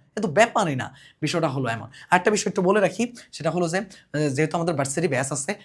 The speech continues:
ঢাবি প্লাস ভার্সিটি ব্যাচ, পেইড ব্যাচটা, এই ব্যাচটার মধ্যে কিন্তু এখনও আমাদের কিন্তু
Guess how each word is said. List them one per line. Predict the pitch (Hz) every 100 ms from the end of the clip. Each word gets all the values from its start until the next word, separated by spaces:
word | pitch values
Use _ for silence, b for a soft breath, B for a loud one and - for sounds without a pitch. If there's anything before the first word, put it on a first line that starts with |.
| B -
ঢাবি | 135
প্লাস | 156 165 135
ভার্সিটি | 135 - 156
ব্যাচ, | 135 139 - -
পেইড | 151 127
ব্যাচটা, | 143 - B B B
এই | 151
ব্যাচটার | 131 - 156
মধ্যে | 156
কিন্তু | 151 156 - -
এখনও | 143 156
আমাদের | 151 127 123
কিন্তু | 139 135 240